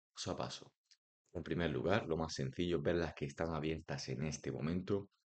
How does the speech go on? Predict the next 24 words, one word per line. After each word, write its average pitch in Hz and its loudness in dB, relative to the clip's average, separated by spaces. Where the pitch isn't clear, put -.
que 101 -10
para 101 4
ello 87 4
es 85 -4
desplazando 82 -2
desde 71 -2
abajo 82 -2
hacia 95 -4
arriba 80 -2
el 78 -4
pantalla. - -16
Si - -8
lo 65 2
hacemos, 92 -2
aparecen 80 -2
las 71 -6
siguientes 78 -4
aplicaciones 80 -4
que - -18
son 80 -2
las 80 -4
que 76 -6
tenemos 76 -4
abiertas. 71 -2